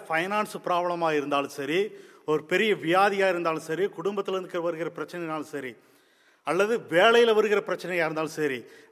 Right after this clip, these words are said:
வேலை பிரச்சனை என்று சொல்லும்போது ஒன்று வேலை செய்வதற்கே பயங்கர கஷ்டமான வேலையா இருக்கலாம், அல்லது வேலை செய்யும் போது நம்முடைய boss வந்து ரொம்ப கொடுமைப்படுத்துகிறவளா, நம்மளை சரியான treat பண்ண முடியாத ஒரு மோசமான நிலைமையில் இருக்கலாம், அல்லது வேலை நல்லா இருக்கும், boss நல்லா இருப்பாங்க,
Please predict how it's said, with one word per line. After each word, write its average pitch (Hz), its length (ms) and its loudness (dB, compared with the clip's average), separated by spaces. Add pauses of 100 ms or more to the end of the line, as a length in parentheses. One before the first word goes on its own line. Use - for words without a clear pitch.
வேலை 208 320 6
பிரச்சனை 214 340 -2
என்று 190 140 -4
சொல்லும்போது 202 500 2 (520)
ஒன்று 175 340 0
வேலை 196 300 6
செய்வதற்கே 208 600 4
பயங்கர 175 340 2
கஷ்டமான 196 520 -2
வேலையா 165 260 0
இருக்கலாம், 127 380 -4 (600)
அல்லது 202 400 6
வேலை 196 300 4
செய்யும் 202 320 -2
போது 208 240 0
நம்முடைய 151 320 -4
boss 185 360 0
வந்து 190 260 -6
ரொம்ப 175 260 -4
கொடுமைப்படுத்துகிறவளா, 175 960 -2 (280)
நம்மளை 151 180 -6
சரியான 180 420 -2
treat 185 260 -10
பண்ண 190 160 -6
முடியாத 175 320 -4
ஒரு 165 80 -2
மோசமான 175 420 -6
நிலைமையில் 160 340 -4
இருக்கலாம், 131 320 -4 (680)
அல்லது 196 360 2 (600)
வேலை 185 340 6
நல்லா 214 280 4
இருக்கும், 214 500 2
boss 190 320 2
நல்லா 190 220 2
இருப்பாங்க, 190 500 4